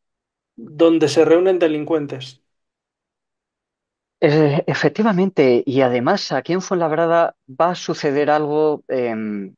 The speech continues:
Speaker 2: bastante curioso, porque el centro de menas está en el polígono de Cobo Calleja, que está más cerca del centro urbano de Parla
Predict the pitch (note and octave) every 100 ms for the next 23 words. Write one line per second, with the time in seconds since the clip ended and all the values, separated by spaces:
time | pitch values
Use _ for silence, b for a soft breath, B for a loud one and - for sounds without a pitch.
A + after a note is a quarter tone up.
0 | _ _ _ C3+ B2+ - E3+ E3 B2 B2
1 | - A2 A#2+ B2 A2 B B - C#3 E3
2 | G3+ G#3 F3+ D#3 E3+ F3+ - - B2 D3+
3 | C#3+ C3 A#2 A2+ B2+ B2 C#3 C3 B2 B2
4 | C3+ C#3 C3 C#3+ C#3+ C#3+ - _ _ _
5 | _ D3 B2+ F#3+ F#3+ F#3+ - - - E3+
6 | C#3 - A2+ F#2+ _ _ _ - C#3+ C3
7 | F3 F3 F3 D#3 C3 B2+ A#2+ A2 - -
8 | B2+ B2+ B2 F3 G#3+ G3+ A3